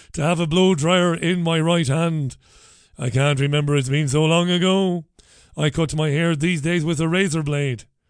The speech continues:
Anyway, Nicola, beautiful granddaughter. Congratulations all round. I hope you're well, and I hope to hear you back on this radio show at some time in the very, very near future, Nicola. Now, the NatWest chief executive, Dame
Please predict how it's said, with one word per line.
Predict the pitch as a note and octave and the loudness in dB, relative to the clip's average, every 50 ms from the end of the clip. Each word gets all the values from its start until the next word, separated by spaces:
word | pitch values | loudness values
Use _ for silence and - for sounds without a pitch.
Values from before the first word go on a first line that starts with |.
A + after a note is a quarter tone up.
| _ _ _ _ _ _ _ _ _ _ _ _ - | _ _ _ _ _ _ _ _ _ _ _ _ -8
Anyway, | - D#3+ F3 E3+ E3+ F3 | -4 -2 0 2 2 2
Nicola, | E3+ F3+ D#3 - D#3+ D3+ C#3+ B2 | 0 0 0 0 -2 -2 -2 -2
beautiful | - _ - - F#3+ G3+ F3+ C#3+ D3+ E3 | -6 _ -4 -2 0 0 0 -2 -4 -4
granddaughter. | C#3 E3 E3 F3+ F3 D#3 E3 D#3+ D#3 B2+ A#2+ A2 | -2 -2 -2 -2 0 0 0 0 0 -2 -4 -6
Congratulations | - - A#2+ B2+ C#3+ D3 B2 C3 C#3 D3 D3+ C#3 - C3 A2+ - - _ - | -10 -8 -6 -4 -2 -2 -2 -2 -2 -2 -2 -2 -4 -6 -8 -10 -12 _ -6
all | - D3+ D3 D3 D3 D3 C#3 - - | -4 -2 0 0 0 -2 -4 -6 -10
round. | - A#2+ C#3 D3+ E3 E3 D#3 C#3 C3 | -8 -4 -2 0 0 0 0 0 -2
I | B2 | 0
hope | A2 D#3 F3 D3 | 0 0 0 0
you're | E3 F#3+ F#3+ F#3+ | 2 2 2 2
well, | F#3+ G3+ G#3+ G#3+ G#3 D#3+ G#2+ - _ - - - _ _ _ _ - | 2 2 2 2 2 0 -2 -6 _ -20 -20 -20 _ _ _ _ -8
and | D3 C3+ C3+ | -6 -4 0
I | |
hope | B2+ C#3+ E3 D#3 - | 0 0 0 0 0
to | - B2+ | -2 0
hear | C3+ D3+ D#3 | 0 2 2
you | D3+ C#3 B2+ | 0 0 0
back | C#3 D3 D#3 C3+ A#2 - - - _ _ _ _ _ _ - | 0 0 0 -2 -4 -6 -12 -20 _ _ _ _ _ _ -6
on | - D#3 E3 F3+ F3+ F3 E3+ E3+ E3 E3 D#3 | -2 0 2 2 2 0 0 0 -2 0 0
this | C#3 F#3+ G3 - - - | 0 0 0 -2 -4 -6
radio | D3+ D#3 E3 D#3 D#3 D3 C#3+ | -2 -2 0 0 0 -2 -2
show | C3 - C#3+ C#3+ C#3+ C#3+ - - | -2 -2 0 -2 -2 -2 -4 -6
at | C#3+ C#3 C3 - | -6 -6 -6 -4
some | - G#3 A3 G#3 E3 - _ | -4 -4 -2 -4 -6 -8 _
time | - F#3 F#3+ F#3+ F#3+ F#3 F3 C3+ - _ _ - | -2 0 0 0 0 -2 -4 -8 -10 _ _ -8
in | E3+ E3 | -6 -4
the | E3 | 0
very, | D3 F#3+ F#3+ F3+ | 0 0 0 0
very | C#3+ F3+ F3+ E3+ E3 | 0 0 0 0 0
near | D#3+ D#3+ D#3 | -2 -2 -4
future, | - - C#3+ C3 A2 - - D#2+ - _ _ - | -4 -4 -4 -6 -6 -8 -14 -20 -20 _ _ -10
Nicola. | C#3 A2+ - - E2 D#2 - - | -10 -8 -8 -10 -14 -14 -8 -4
Now, | F#3 G3+ G3 B3 - _ _ - - - - - - - _ - | -2 -2 -2 -2 -4 _ _ -20 -20 -20 -20 -20 -20 -20 _ -12
the | - C#3+ F3 F#3+ F#3 F#3 | -4 -2 0 0 2 2
NatWest | G3 A#3 C4+ - - F3+ E3+ G3+ G#3+ G3 - - - - - | 0 0 0 -2 -4 -4 -2 -2 0 -2 -2 -6 -12 -16 -8
chief | - G3+ G3+ D3+ - | -6 -4 -4 -4 -4
executive, | F3 E3 C3 - G3 - - F3 D#3+ D#3 C3 - | -6 -6 -4 -4 -4 -4 -4 -4 -4 -4 -4 -4
Dame | F3 F3+ F#3 F3 | -2 -2 -2 -2